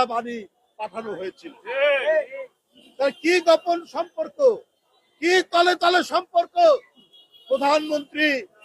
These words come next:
আপনার কাছে জানতে চায়, আপনি বলেন যে রাজনৈতিক কারণে রাজনৈতিক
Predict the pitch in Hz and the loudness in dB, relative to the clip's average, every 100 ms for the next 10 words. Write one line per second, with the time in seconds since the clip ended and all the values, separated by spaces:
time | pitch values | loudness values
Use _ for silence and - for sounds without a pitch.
0 | - - 233 - 262 240 - - 220 202 | -16 -4 -4 -4 -4 -4 -4 -16 -10 -8
1 | 190 - 160 175 170 143 - - - - | -8 -14 -14 -6 -6 -6 -16 -18 -20 -20
2 | - _ - 226 - 320 277 302 349 370 | -20 _ -8 -8 -6 0 4 8 8 8
3 | 330 - - - - _ - _ _ _ | 6 -2 -20 -20 -20 _ -20 _ _ _
4 | _ _ _ - 240 233 208 _ _ _ | _ _ _ -2 0 0 -2 _ _ _
5 | _ - 226 262 226 311 320 - 330 - | _ -10 -2 -2 -2 0 0 -2 -8 -6
6 | 277 262 269 269 247 - _ - _ 208 | -2 0 4 4 4 2 _ -20 _ -6
7 | 240 247 - 277 269 269 | -4 -4 -4 -6 -6 -18